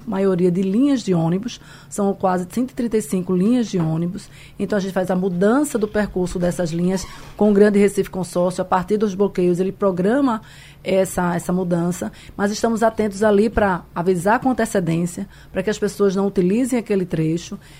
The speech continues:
E quem vem pela Rua da Aurora não vai pegar a ponte Duarte Coelho, vai ter que seguir direto pra pegar a ponte, é, da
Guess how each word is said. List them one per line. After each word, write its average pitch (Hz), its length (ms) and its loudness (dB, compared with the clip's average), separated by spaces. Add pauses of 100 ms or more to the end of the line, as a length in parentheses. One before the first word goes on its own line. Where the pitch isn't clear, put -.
(140)
E 196 80 -4
quem 247 180 0
vem 220 280 0
pela 202 200 2
Rua 185 180 0
da 180 120 2
Aurora 175 400 4
não 208 100 2
vai 214 180 2
pegar 180 300 0
a 170 40 0
ponte 175 300 -4
Duarte 160 240 -2
Coelho, 170 320 0
vai 185 120 -4
ter 185 100 -4
que 175 80 -16
seguir 180 300 -2
direto 170 260 0
pra 175 80 -6
pegar 165 240 -2
a 165 40 -4
ponte, 165 480 -4 (480)
é, 170 600 2
da 165 440 -2